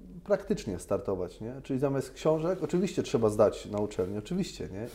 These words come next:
I, i tam jest dużo wartościowych informacji. To nie jest tak, że studia są, wiesz, do kosza, nie? Ale praktyki, może jakaś praca,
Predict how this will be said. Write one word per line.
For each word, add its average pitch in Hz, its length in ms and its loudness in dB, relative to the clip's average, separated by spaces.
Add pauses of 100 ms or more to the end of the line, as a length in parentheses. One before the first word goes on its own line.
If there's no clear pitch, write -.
I, 110 140 -8
i 120 40 -6
tam 196 200 -2
jest 330 180 4
dużo 143 220 4
wartościowych 110 560 0
informacji. 104 580 -4
To 131 80 -10
nie 135 60 -6
jest 127 120 -8
tak, 98 100 -4
że 98 100 -6
studia 101 300 -6
są, 90 220 -10
wiesz, 90 140 -8
do 92 100 -6
kosza, 80 360 -8
nie? 120 180 -12 (1120)
Ale 135 540 6 (280)
praktyki, 156 640 0 (180)
może 131 160 2
jakaś 143 180 0
praca, 127 560 2